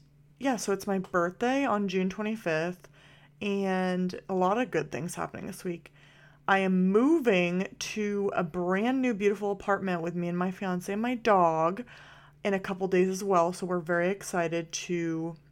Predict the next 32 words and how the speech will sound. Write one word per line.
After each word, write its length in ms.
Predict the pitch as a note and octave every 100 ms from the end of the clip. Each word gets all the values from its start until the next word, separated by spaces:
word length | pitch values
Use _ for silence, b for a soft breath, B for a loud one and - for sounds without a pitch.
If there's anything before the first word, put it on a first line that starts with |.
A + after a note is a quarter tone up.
| _ -
you 100 | F#3+
know, 120 | -
kick 260 | - G3+ -
that 200 | G3+ F#3
off 440 | D#3 D3+ D3+ -
and 340 | C#3+ D3+ F3 b b b b b b
unpack, 920 | G3+ G#3+ G#3+ F#3 F3 F3 E3+ F3 - -
enjoy 460 | F#3 F3 E3 F3 F3
the 80 | G3
birthday 400 | F#3 F3+ F3+ F3+
weekend, 360 | F3 F3+ F3
'cause 340 | F3 F3 E3 -
it 100 | -
just 160 | F3
so 120 | - F#3+
happens 460 | G3+ G3+ G3 F#3+
that 140 | F#3 E3+
I'm 260 | E3+ E3 B B B B
moving 400 | F3 E3+ F3 F3+
the 60 | F3
day 180 | - -
before 320 | F3+ F#3 C#4
my 160 | E4
birthday, 560 | E4+ A3+ A3+ - G#3+ G#3+
which, 400 | G3 F3+ F3+ - - -
you 140 | F#3+
know, 240 | F#3+ E3 E3 F#3 _ _ _ _
it 100 | -
is 200 | D#3+ D#3+
what 80 | G3+
it 100 | G#3
is. 320 | F3+ F3 F3+